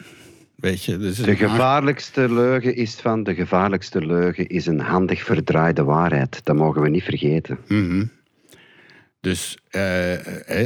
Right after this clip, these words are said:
Speaker 1: en dan zijn er de complotten. En ja, wanneer is een
Speaker 2: Ja.
Speaker 1: complottheorie een, een, eh, er is een soort grens tussen van, oké, eh, sommige complotten zijn gewoon echt waar,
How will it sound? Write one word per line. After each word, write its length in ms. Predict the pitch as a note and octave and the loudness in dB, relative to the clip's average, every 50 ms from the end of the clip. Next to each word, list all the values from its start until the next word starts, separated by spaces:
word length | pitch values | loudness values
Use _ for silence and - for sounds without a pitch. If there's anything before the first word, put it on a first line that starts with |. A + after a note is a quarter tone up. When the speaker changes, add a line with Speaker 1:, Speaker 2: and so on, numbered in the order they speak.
| A2 | 0
Speaker 1:
en 100 | - G2+ | 0 0
dan 280 | A2 - F#2+ G#2 G2+ F2 F#2 | 0 0 0 0 -2 -2 -4
zijn 280 | G2 - G#2+ G2+ G#2 | -4 -4 -4 -2 -2
er 180 | G#2 G2+ G#2 F#2 | -2 0 -2 -2
de 160 | F#2 F#2+ F#2 | -2 -4 -4
complotten. 720 | - - F#2+ G2 - - A#2+ A#2+ B2 - - A2 G2 G2+ | -2 -2 -2 -2 -2 0 0 0 0 0 0 -2 0 0
En 320 | F#2 F#2 G2 G2 F#2+ G2 G2 | 0 0 0 0 -2 -2 -2
ja, 240 | G#2 G#2+ A2 G2+ | -2 -2 -2 0
wanneer 400 | G2 G#2+ A2 G#2+ G#2+ A2+ A2 A2 | 0 0 0 0 0 2 2 2
is 240 | A2 G#2+ G#2 - - G#2 | 2 0 -2 -2 -4 -4
een 100 | G#2 G#2+ G2 | -4 0 2
Speaker 2:
Ja. 100 | G#2 A#2 | 2 2
Speaker 1:
complottheorie 1200 | A#2 G#2 G#2 - B2 A2+ A2+ - - - A#2 A2 G#2 G#2+ G#2+ G#2 G#2+ G#2+ G#2 G#2+ A2 G#2+ G2+ - - | 2 0 0 0 0 0 0 0 0 0 2 4 4 4 2 2 2 2 2 2 2 0 0 -4 -6
een, 380 | - G#2 G#2+ A2+ G#2 G2 G2+ G2 | -6 -2 0 0 0 0 -2 -4
een, 440 | G2+ G2+ G2 G2 G#2 G2+ - - - - - - - - - - - - _ - - - - - | -4 -2 -2 -2 -2 -4 -6 -10 -16 -16 -16 -18 -18 -16 -18 -18 -20 -20 _ -12 -12 -12 -12 -10
eh, 120 | - F#2 G#2 A2+ | -6 -4 -2 -2
er 80 | G#2+ G#2 | 0 2
is 180 | A#2 A#2 A2+ A#2+ | 2 2 2 2
een 160 | B2+ A2+ G#2+ | 2 2 2
soort 300 | - - A2+ G#2+ A2 - | 0 0 0 0 0 -2
grens 580 | - - - A#2+ C3 C3+ B2+ A2+ - - - | -2 0 2 2 4 4 4 2 0 -2 -6
tussen 380 | - - A2+ G#2+ - - - G2+ | -2 0 0 0 0 -2 -4 -4
van, 380 | - - - G#2 G#2 G2+ G2+ G#2 | -4 -4 -4 -2 -2 0 0 -2
oké, 220 | G#2+ - - B2+ | -2 0 0 2
eh, 600 | A#2+ A#2+ A#2 A2 G#2+ G#2 G2+ G2+ G2+ F#2+ G2 G2+ | 4 4 4 4 4 2 2 0 0 -2 -2 -2
sommige 500 | G2+ - - A2+ G2+ G#2 G#2 - G#2+ F#2 | -4 -4 -2 -2 -2 -2 -2 -2 -4 -4
complotten 640 | - - A2+ G#2 G2 - A#2 F#2 G2 - - G2 F#2 | -2 -2 -2 -2 -2 -2 -2 -2 -2 -2 -2 -2 -2
zijn 640 | F2 - A2 G#2+ B2 B2+ A2+ G#2 G2 F#2+ G2+ G2+ - - - - - | 0 -2 -2 0 0 0 2 0 0 -2 -2 -4 -6 -10 -14 -16 -18
gewoon 540 | F#2+ - - A2 F#2+ F2+ G2 G2 G2+ G2 F2+ - | -18 -8 -6 -4 -2 -2 0 0 0 -2 -2 -2
echt 480 | - A#2+ C#3 C3 - - - - - E2 D#2+ | 0 0 0 0 -4 -10 -14 -12 -12 -12 -8
waar, 400 | - G2+ F2 F#2 G#2 G2+ A2+ - | -6 -4 -2 0 0 0 -2 -4